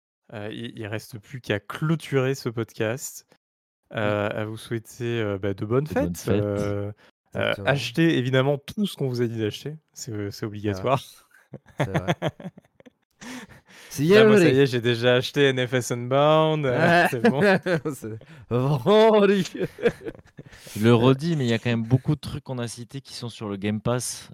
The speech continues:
Speaker 2: Et, euh, bon,
Speaker 3: Ah
Speaker 2: voilà,
Speaker 3: oui.
Speaker 2: c'est, c'est une petite somme, mais
Speaker 3: Ah, si vous nous
Speaker 2: ça
Speaker 3: écoutez
Speaker 2: fait
Speaker 3: pas depuis le début, achetez le
Speaker 2: économiser,
Speaker 3: Game Pass,
Speaker 2: euh,
Speaker 3: quoi.
Speaker 2: pour tous les jeux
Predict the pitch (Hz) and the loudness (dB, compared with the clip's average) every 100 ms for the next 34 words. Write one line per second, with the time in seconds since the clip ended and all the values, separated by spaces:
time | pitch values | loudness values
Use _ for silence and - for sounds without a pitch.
0 | - 85 90 87 87 90 87 98 107 110 | -14 -10 -6 -4 -4 -2 -2 0 -2 -6
1 | 87 80 _ _ _ _ _ _ - _ | -12 -16 _ _ _ _ _ _ -20 _
2 | _ _ - 92 92 104 - - 120 113 | _ _ -12 -10 -8 -10 -12 -4 -2 0
3 | 90 82 82 85 117 131 - 131 127 143 | 0 0 0 0 0 0 -2 -8 -6 -4
4 | 143 135 110 - 113 139 123 123 127 131 | -4 -2 -2 2 4 4 4 6 8 6
5 | 123 123 135 131 120 110 - 85 117 123 | 6 6 6 4 2 0 -2 -4 -8 -10
6 | - - - _ _ 104 - - 123 120 | -14 -20 -20 _ _ -6 -6 -4 2 4
7 | 123 110 135 135 123 | 4 6 4 4 0